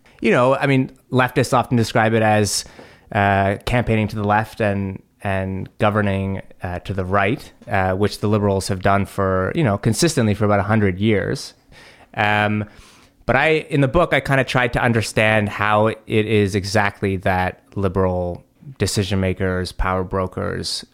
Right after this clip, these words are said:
uh, go about, uh, executing that, um, that modus operandi. Uh, so I kinda went behind the scenes, like, at Liberal conventions and arms trade shows and, um,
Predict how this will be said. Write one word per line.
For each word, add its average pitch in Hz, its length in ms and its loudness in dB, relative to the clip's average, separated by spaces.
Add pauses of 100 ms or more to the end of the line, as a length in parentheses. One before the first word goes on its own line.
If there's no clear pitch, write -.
uh, 90 280 -6 (100)
go 104 180 2
about, 98 400 0 (300)
uh, 92 380 -4 (420)
executing 156 580 -2
that, 151 360 -2 (220)
um, 127 640 -2
that 107 380 -2 (100)
modus 120 420 0
operandi. 123 640 2 (640)
Uh, 110 280 2
so 120 160 0
I 107 40 2
kinda 113 240 0
went 110 160 2
behind 104 300 0
the 98 60 0
scenes, 98 680 0
like, 92 320 -6
at 92 300 -4 (260)
Liberal 98 280 0
conventions 143 1040 0
and 98 240 0 (580)
arms 160 320 0
trade 139 320 2
shows 139 720 2
and, 98 460 -2 (160)
um, 95 500 0